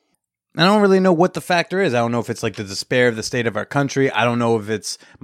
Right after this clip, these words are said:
my, my relationship to this new body that I'm in that feels both strong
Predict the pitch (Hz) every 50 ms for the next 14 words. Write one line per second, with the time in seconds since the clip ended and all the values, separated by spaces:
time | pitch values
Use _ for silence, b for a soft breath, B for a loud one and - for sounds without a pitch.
0 | - - - 123 110 107 110 104 104 110 107 104 101 98 101 107 120 135 - -
1 | 135 - - 139 127 - - - 120 110 113 107 - - 117 110 113 120 127 123
2 | 123 120 117 117 110 B B B B B B B - 101 92 107 104 110 113 113
3 | 117 120 120 117 110 107 104 101 95 95 110 107 117 117 120 123 123 117 104 95
4 | - - - 110 113 110 98 - - 113 104 98 - - - - - - 123 113
5 | 113 113 117 117 113 117